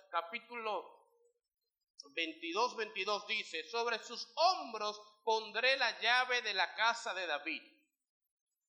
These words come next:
Lo que él abra, nadie podrá cerrarlo. Lo que él cierre, nadie podrá abrirlo." David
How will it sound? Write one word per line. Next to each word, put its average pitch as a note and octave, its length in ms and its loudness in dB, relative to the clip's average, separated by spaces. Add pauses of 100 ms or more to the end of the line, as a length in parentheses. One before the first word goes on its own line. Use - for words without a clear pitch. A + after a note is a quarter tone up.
(340)
Lo G#3 220 4
que G#3 140 2
él D4+ 240 8
abra, F#3 720 6
nadie F3+ 800 0
podrá E3+ 580 4
cerrarlo. C3+ 920 -2 (300)
Lo F3+ 180 -6
que G#3 160 2
él C4 80 0
cierre, G3 680 0
nadie D#3+ 580 2
podrá D3 840 0
abrirlo." C3+ 680 -6
David C#4+ 560 4